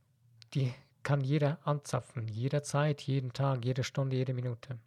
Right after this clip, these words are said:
den ganzen Tag, vierundzwanzig Stunden am Tag. Und das noch kostenlos.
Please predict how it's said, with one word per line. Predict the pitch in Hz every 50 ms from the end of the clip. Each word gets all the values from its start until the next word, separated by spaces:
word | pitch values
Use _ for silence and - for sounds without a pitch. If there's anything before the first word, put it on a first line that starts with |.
| _ _ _ _ - - -
den | 127 123
ganzen | - 139 143 - - 139
Tag, | - - 139 135 131 127 - - - _ - - - - - _ _
vierundzwanzig | - - 156 160 156 - - 160 143 - 147 -
Stunden | - - 156 147 139 -
am | 117 110 -
Tag. | - 131 139 - _ _ _ _ _ _ _ _ _ _ _ _ _ _ _ _ _ - - -
Und | 151 120 -
das | 143 135 -
noch | 160 147 -
kostenlos. | - - 170 160 - - - 113 110 107 101 - - -